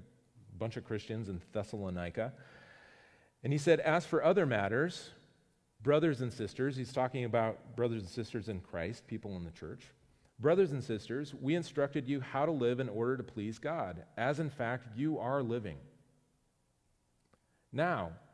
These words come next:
we ask and urge you in the Lord Jesus to do this more and more, for you know what instructions we gave you by the authority of the Lord Jesus."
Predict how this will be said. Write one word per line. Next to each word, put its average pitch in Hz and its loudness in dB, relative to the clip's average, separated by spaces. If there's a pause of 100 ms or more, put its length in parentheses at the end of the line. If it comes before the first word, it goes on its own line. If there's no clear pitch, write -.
(140)
we 165 4
ask 143 2 (220)
and 127 -6
urge 160 0
you 110 -4 (240)
in 139 -2
the 127 0
Lord 139 2
Jesus 123 -4
to - -8
do 147 -2
this 165 -4
more 160 -2
and 147 -2
more, 143 -2 (760)
for 147 2
you 190 0
know 160 2
what 139 0
instructions 110 -6
we 101 -6
gave 95 -6
you 82 -8 (180)
by 95 -6
the 98 -6
authority 107 -6
of 85 -12
the 80 -12
Lord 85 -10
Jesus." 80 -16